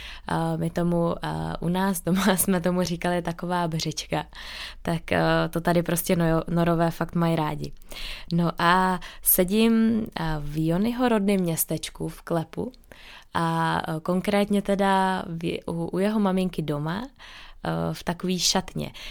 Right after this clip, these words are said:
Jestli už někdo posloucháte delší dobu, tak víte, že už jsem tady odsaď natáčela, myslím si, že jeden nebo dva díly.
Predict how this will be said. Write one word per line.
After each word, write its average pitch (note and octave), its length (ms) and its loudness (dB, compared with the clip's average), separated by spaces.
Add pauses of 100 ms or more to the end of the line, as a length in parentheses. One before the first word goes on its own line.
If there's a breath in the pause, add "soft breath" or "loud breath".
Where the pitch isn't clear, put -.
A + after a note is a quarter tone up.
(120)
Jestli - 240 0
už G3 100 -2
někdo G#3+ 220 4
posloucháte G#3 1040 2
delší F#3 400 0
dobu, D#3+ 280 4
tak D#3+ 220 -2
víte, E3+ 240 0
že F3+ 140 0
už F3 80 0
jsem G3 120 2
tady F#3+ 140 2
odsaď F3+ 340 0
natáčela, F3 800 -2
myslím F3 280 -4
si, F#3+ 120 -2
že G3+ 100 2
jeden F#3+ 440 4
nebo G3 220 2
dva F#3+ 200 4
díly. E3+ 340 0